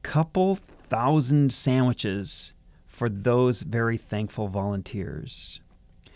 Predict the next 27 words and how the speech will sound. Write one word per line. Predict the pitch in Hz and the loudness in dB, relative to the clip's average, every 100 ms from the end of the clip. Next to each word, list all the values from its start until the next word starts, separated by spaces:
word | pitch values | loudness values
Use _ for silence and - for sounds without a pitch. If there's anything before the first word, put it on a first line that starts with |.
| - - - 156 | -20 -20 -2 6
And | |
because | 139 - 233 220 | 6 6 2 2
this | 196 - | 2 4
certain | 190 180 160 | 2 4 4
business | 135 151 123 107 - | 6 6 4 0 -2
has | 127 120 | -2 -2
a | |
commitment | 127 127 143 139 127 | -2 2 2 2 0
to, | 135 123 117 113 | 2 4 4 2
uh, | 110 104 | 2 0
to | - | -2
the | 113 | -4
communities | - 127 127 131 127 131 120 | 0 4 6 6 4 2 2
that | 120 - | -2 -2
they | 107 | -4
serve, | - 135 135 135 | -2 2 4 4
as | 120 98 | 2 -2
well | 113 120 | 0 2
as | 117 | 0
a | 110 | -2
commitment | - 123 123 123 | -2 0 0 0
to | 110 | -2
giving | 104 120 123 113 | 0 2 2 2
their | 113 110 | 0 -2
employees | - - 113 120 117 117 113 - | -4 -4 0 2 2 0 -2 -6
Sundays | - 131 117 113 107 107 | -4 2 2 2 0 2
off, | 104 120 139 - | 2 2 0 -6